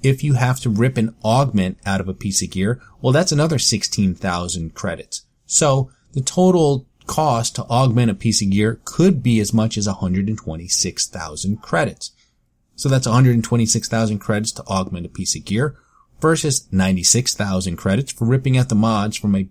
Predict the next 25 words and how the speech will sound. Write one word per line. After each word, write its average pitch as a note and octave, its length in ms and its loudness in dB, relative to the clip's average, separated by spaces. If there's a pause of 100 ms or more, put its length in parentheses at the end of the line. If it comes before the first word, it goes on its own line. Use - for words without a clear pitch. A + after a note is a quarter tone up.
(140)
from G2+ 240 2
belt G2+ 340 -2
or G2 60 -2
bracers, G#2 680 -4 (460)
or C#3+ 360 4 (260)
a A#2+ 120 0
hundred C3 260 4
and A2 120 2
forty-four G#2+ 420 0
thousand F#2 420 -2
for G2+ 140 -6
ripping G2 420 0
out F#2+ 200 -6
mods F2+ 540 -6 (480)
from C3 300 0
other C#3 220 2
pieces G2 480 -2
like F#2+ 320 -2 (140)
head F#2 380 -4
and G2 280 -2
chest. - 420 -4
And B2+ 100 -2
again, A2+ 200 2
we're G#2 80 -2
talking F#2+ 440 -4